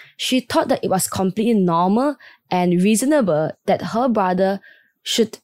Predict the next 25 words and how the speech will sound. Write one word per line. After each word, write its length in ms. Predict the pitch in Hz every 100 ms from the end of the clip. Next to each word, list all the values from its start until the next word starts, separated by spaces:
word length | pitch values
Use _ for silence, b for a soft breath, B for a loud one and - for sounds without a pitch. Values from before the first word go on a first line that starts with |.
| _ _
be 100 | 190
treated 480 | - 214 208 190 - 160
differently 640 | 156 190 - 170 165 233 B B B _ -
and 400 | 175 165 156 151
get 180 | -
this 140 | - 180
special 360 | - 170 - 160
treatment. 420 | - - 143 - _ b b b b _ _ _
Because 260 | 220 339 330
of 100 | -
that, 240 | 185 -
she 180 | - 233
wasn't 340 | 214 214 247
even 320 | 214 190 190 151
jealous 540 | 180 151 143 - - -
at 140 | 165
all. 320 | 185 170 - _ _ b b b b b _ _ _
You 140 | 214
must 180 | 226 233
be 80 | 240
thinking 240 | 240 240
this 120 | 311 214
is 60 |
ridiculous, 460 | 175 175 170 165 -
right? 220 | 95 -